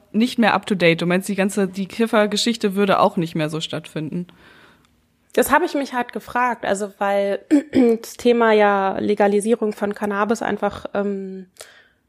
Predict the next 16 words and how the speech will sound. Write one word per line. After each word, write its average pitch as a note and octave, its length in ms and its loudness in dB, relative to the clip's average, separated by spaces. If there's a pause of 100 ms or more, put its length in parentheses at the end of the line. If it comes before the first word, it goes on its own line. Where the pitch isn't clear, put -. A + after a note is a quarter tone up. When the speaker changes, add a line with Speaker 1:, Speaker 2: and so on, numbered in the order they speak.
(120)
Speaker 2:
viel - 420 2
größeren A3+ 420 4
Raum G3+ 260 4
eingenommen G3 520 0
hat, G3 120 -2
als F#3+ 260 2
es - 60 -4
noch G#3 120 0
vor G3+ 180 0
ein G3+ 120 0
paar G3+ 160 -4
Jahren F#3+ 320 2
war. G3 420 2
Und, G3+ 480 0 (540)
ähm, G3+ 760 0 (200)
ob - 280 0